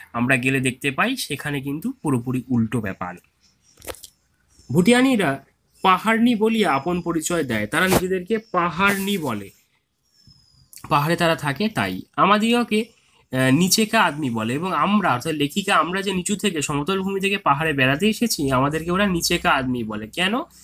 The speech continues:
কারণ আমরা নিচু অংশে থাকি, ওরা আমাদের চেয়ে উপরের অংশে থাকে।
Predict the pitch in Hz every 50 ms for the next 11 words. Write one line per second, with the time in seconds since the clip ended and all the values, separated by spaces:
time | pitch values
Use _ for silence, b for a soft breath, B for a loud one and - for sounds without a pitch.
0 | B B B B B B - 160 156 175 175 170 156 160 175 185 226 240 240 208
1 | 190 175 - 233 233 214 - - 175 185 190 185 - 208 190 - 160 131 - -
2 | 147 143 147 147 185 208 196 170 151 147 160 160 - - - 202 202 190 170 165
3 | 165 165 160 156 139 135 131 - - - - - - - -